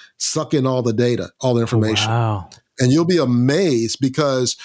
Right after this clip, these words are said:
Speaker 1: we only, we only are aware or see, let's say, one percent of what's out there.
Speaker 2: Mm-hmm.
Speaker 1: The other, let's say, eighty to ninety percent of what's out there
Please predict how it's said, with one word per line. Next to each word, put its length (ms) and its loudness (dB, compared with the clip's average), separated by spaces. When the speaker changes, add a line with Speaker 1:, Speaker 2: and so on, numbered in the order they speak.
Speaker 1:
we 260 0
only, 420 0
we 220 0
only 320 0
are 180 0
aware 420 0
or 140 -2
see, 600 -2
let's 240 0
say, 220 -2
one 480 -2
percent 800 -4
of 300 0
what's 400 0
out 260 -4
there. 280 -8
Speaker 2:
Mm-hmm. 540 0
Speaker 1:
The 140 2
other, 500 0
let's 260 0
say, 260 -2
eighty 320 0
to 140 0
ninety 320 0
percent 420 -2
of 100 -4
what's 240 -2
out 300 -4
there 320 0